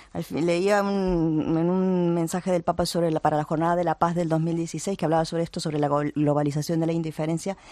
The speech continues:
que al final la solidaridad tiene que ser una virtud y una actitud, ¿no? Y a lo mejor eso es lo que nos está faltando, ¿no? Esa, esa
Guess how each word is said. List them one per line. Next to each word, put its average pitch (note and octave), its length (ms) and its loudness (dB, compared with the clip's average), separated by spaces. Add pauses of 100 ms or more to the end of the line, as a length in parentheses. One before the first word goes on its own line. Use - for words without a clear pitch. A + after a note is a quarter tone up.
(180)
que D#3+ 100 -2
al D3+ 40 0
final F#3 320 2
la F#3 80 2
solidaridad F#3+ 800 2 (320)
tiene F#3 180 0
que F#3+ 80 -2
ser F#3 140 0
una F#3 140 6
virtud E3+ 500 0
y D#3+ 100 -4
una F3 140 2
actitud, D#3 640 -2 (420)
¿no? - 160 -4
Y F#3+ 80 0
a F3 60 2
lo D#3+ 60 2
mejor G3 260 2
eso G#3+ 120 0
es A#3 40 0
lo A3 80 0
que F#3+ 80 -2
nos F3+ 140 2
está E3+ 200 -2
faltando, F3+ 560 0
¿no? E3+ 220 0
Esa, F3+ 500 0
esa E3+ 440 -4